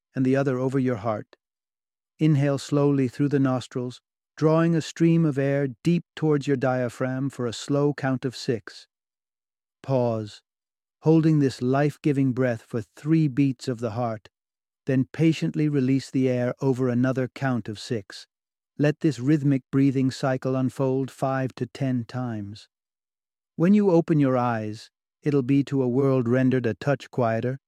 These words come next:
a touch gentler, from just a few moments of controlled breathing. Part seven, Break the cycle of negativity to foster a healthier brain.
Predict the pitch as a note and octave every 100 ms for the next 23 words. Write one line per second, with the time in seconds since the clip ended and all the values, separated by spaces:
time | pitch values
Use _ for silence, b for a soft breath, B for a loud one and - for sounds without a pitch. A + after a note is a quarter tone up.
0 | _ A#2+ A#2 C#3+ B2+ - C#3 B2+ A#2+ A#2
1 | A#2 A#2+ _ _ _ _ - C#3 D3 C3+
2 | C#3+ - D#3 C#3+ B2+ A2+ - A#2 - B2
3 | - B2 A2+ A2 B2 G#2+ G2+ G2+ _ _
4 | _ _ _ _ _ _ _ _ _ _
5 | _ _ E3+ F#3 F3+ - F3 B2 G#2+ G2+
6 | - _ - D#3+ G3 - G#3+ - F#3 F3
7 | - F3+ E3 C#3 D3 D3+ - D#3 C3+ -
8 | C3+ C3+ - - C#3+ - C#3+ - B2+ G2+
9 | C#3 C3+ C#3+ C#3 B2+ C3+ A#2 G2+